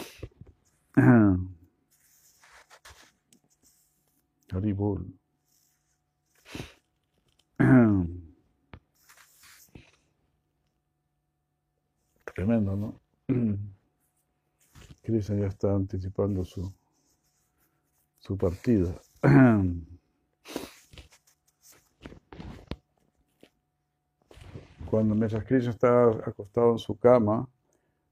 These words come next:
lamentándose por un largo tiempo, Keshi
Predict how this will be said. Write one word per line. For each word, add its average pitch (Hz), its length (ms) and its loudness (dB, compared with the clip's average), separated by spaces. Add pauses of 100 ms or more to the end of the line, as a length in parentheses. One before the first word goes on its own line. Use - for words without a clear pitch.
lamentándose 107 720 2
por 110 160 0
un 107 160 0
largo 113 280 2
tiempo, 120 600 -2 (880)
Keshi 123 600 4